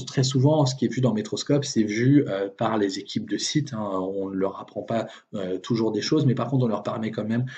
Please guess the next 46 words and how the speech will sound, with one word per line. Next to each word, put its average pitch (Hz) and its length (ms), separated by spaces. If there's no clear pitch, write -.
d'être, 107 300
euh, 101 420
sûr - 520
plus - 200
tôt, 143 340
d'être 113 300
réac-, 110 340
d'être 110 180
plus - 140
réactif, 131 680
euh, 101 460
et 120 100
parfois, 147 420
on 98 300
apprend 104 320
quand 107 120
même 104 180
des 104 120
choses, 151 420
et 110 100
donc, 143 540
euh, 98 180
ça, 135 220
mis 120 160
bout 113 240
à 104 80
bout, 131 400
euh, 104 180
ça - 360
a - 20
quand 110 180
même 120 180
énormément 110 420
de 104 80
valeur 117 360
en 107 40
termes 113 340
de, 110 180
euh, 101 100
sérénité 113 680
pour 113 160
les 98 200
équipes, 127 460
réactivité - 720
des 101 220
équipes, 127 360